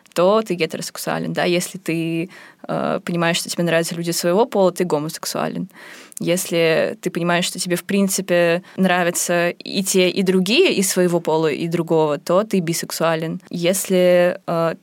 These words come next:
тебе вообще всё равно, какого пола твой партнёр, то ты пансексуален. Ну, или ты понимаешь, что тебя вообще никто никогда, ну, сексуально не привлекал и, кажется, не привлекает, и тогда ты асексуален.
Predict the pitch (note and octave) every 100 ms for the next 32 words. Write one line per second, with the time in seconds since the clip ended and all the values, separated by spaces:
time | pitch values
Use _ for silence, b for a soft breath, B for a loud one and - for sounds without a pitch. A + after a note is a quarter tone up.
0 | - - F3+ F#3+ G3 - G#3+ F#3 - F3
1 | E3 F3 F3+ E3 F3+ F3 E3+ E3+ E3+ E3
2 | D#3+ D#3+ D3+ D#3 - E3 A#3 E4+ - F3
3 | - A3 A3 E3+ D#3 - - E3 - F#3+
4 | F#3+ B B - A3 C4+ - A3+ G#3+ G3
5 | F#3+ G3 A#3 F#3 F#3 F3+ F3+ E3+ - F#3
6 | D#3 - E3 D3+ D#3 D#3+ D#3+ D#3+ - -
7 | E3 D3+ - - - F3+ F#3 F3 F3+ E3+
8 | F3 D#3+ D#3+ A3 D#4+ G3 F3+ E3+ - F3
9 | E3 D#3+ E3 F3 G#3 B3+ - B B B
10 | - F3+ E3 F3+ F#3+ - D#3+ - - -
11 | F3 E3+ E3+